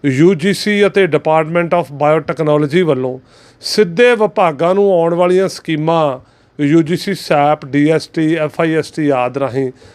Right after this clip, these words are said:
ਲੈਬਸ ਤੇ ਰਿਸਰਚ ਲਈ ਫੰਡ ਵੀ ਮਿਲਦੇ ਨੇ ਯੂਨੀਵਰਸਿਟੀ ਨੂੰ। ਪਰ ਫਿਰ ਵੀ ਇਸ ਵਿਭਾਗ ਦੇ ਵਿਦਿਆਰਥੀਆਂ ਦੇ ਭਵਿੱਖ ਦੇ ਨਾਲ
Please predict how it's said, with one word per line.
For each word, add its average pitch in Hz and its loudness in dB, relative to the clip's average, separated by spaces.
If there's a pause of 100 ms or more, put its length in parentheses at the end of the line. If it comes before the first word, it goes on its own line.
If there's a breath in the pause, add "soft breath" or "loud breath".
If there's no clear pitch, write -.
(160 soft breath)
ਲੈਬਸ 165 2
ਤੇ 170 -2
ਰਿਸਰਚ 151 -4
ਲਈ 160 0
ਫੰਡ 143 -4
ਵੀ 156 2
ਮਿਲਦੇ 135 -2
ਨੇ 131 -6
ਯੂਨੀਵਰਸਿਟੀ 127 -8
ਨੂੰ। 110 -16 (800 soft breath)
ਪਰ 233 2 (580)
ਫਿਰ 254 2
ਵੀ 220 -4 (800)
ਇਸ 220 4 (460)
ਵਿਭਾਗ 165 0
ਦੇ 175 0
ਵਿਦਿਆਰਥੀਆਂ 180 0
ਦੇ 190 0
ਭਵਿੱਖ 170 -4
ਦੇ 175 2
ਨਾਲ 127 -4